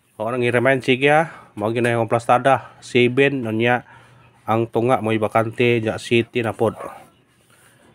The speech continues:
Congrats lang sa nakakuha og sa nakataya. Wa gyud yung magkuan kung naminaw mo sa hong ikuan niyo discuss. Kuan ta. Napod ay triple seven, pero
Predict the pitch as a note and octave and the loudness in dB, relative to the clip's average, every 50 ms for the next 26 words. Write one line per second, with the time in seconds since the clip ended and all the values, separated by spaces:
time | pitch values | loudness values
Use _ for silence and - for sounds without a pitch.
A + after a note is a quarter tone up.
0 | _ _ _ _ - - A2 A2+ A#2+ C#3 C3+ - - D3 D#3 F3+ G3 F#3+ D#3+ - | _ _ _ _ -10 -8 -6 -2 0 0 0 0 2 2 4 2 2 0 -2 -6
1 | D3 C#3 C3 - C#3+ - - D3 F3+ G#3+ A3+ A3 - - - - - C3+ C3+ C#3 | -4 -4 -2 -2 -2 0 2 4 4 4 4 4 0 -6 -18 -14 -6 -2 0 0
2 | C3 C3+ - C#3+ C3+ C#3 C3 - - C#3+ D#3 E3 F3 - - - - - - A#2 | 0 0 0 0 2 2 0 0 2 4 4 4 4 0 -4 -14 -10 -4 0 0
3 | A#2+ C3 C#3+ D3+ - - - - - - _ _ _ _ _ _ _ - _ _ | 2 2 2 0 0 -4 -12 -20 -20 -20 _ _ _ _ _ _ _ -20 _ _
4 | _ _ _ _ _ _ _ _ _ _ _ _ _ _ - G#2+ G#2 G#2+ A2 B2 | _ _ _ _ _ _ _ _ _ _ _ _ _ _ -10 -8 -6 -6 -4 -4
5 | A#2+ A2+ A2+ A#2+ A#2+ A#2 A2+ A2+ G#2+ A2 - B2+ B2+ B2+ - B2 A2+ A2+ A#2 A#2+ | -4 -2 -2 -2 -2 -2 -2 -2 -4 0 2 2 2 2 2 -2 -2 0 0 0
6 | B2+ C3 C3 C#3 C#3+ C#3+ C#3 C3 B2 - A#2+ A#2 A#2+ B2 B2 A#2+ A2+ - B2 B2+ | 0 0 2 2 2 2 2 0 0 2 2 4 4 2 2 -2 0 2 2 2
7 | C3 B2+ A#2+ A2+ A2 A#2 - - - - G#2 G#2+ - - - - - - - - | 2 2 0 0 -2 -4 -6 -8 -8 -8 -8 -8 -8 -10 -12 -14 -14 -16 -18 -20
8 | _ _ _ _ _ _ _ _ _ _ _ - G#2 A2 A2 - C3 B2 - - | _ _ _ _ _ _ _ _ _ _ _ -8 -8 -6 -4 -2 -2 -2 -2 -6
9 | - - _ _ _ _ _ _ _ _ _ _ _ - G2+ G#2 G#2 A2 A2+ A2+ | -20 -20 _ _ _ _ _ _ _ _ _ _ _ -10 -8 -6 -4 0 0 0
10 | A2 - A2 A2+ A2 A#2 A2 - - C3 C3 B2+ B2 A#2 G#2+ G#2+ G#2 A#2 B2 A2+ | 2 2 2 2 2 -2 -2 0 4 4 4 4 4 2 2 2 0 -4 -6 -10
11 | _ _ _ _ _ - - G2 G#2 G#2 | _ _ _ _ _ -8 -6 -2 0 0